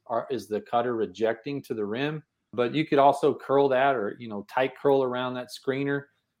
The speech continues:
But accomplishes the same thing. We got a player going inside, a player popping back. So this is center split.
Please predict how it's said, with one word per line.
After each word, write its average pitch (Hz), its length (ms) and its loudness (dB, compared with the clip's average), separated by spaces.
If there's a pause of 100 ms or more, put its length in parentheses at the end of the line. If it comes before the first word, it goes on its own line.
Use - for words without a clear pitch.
But 135 280 2 (400)
accomplishes 156 600 4
the 147 100 0
same 147 300 0
thing. 147 220 -2
We 117 80 -4
got 117 160 4
a 107 40 2
player 135 260 2
going 123 220 -4
inside, 131 380 2
a 104 60 0
player 107 300 -2
popping 101 360 -2
back. 80 200 -14 (240)
So 135 180 0
this 127 140 -8
is 117 180 -8
center 151 240 -2
split. - 380 -4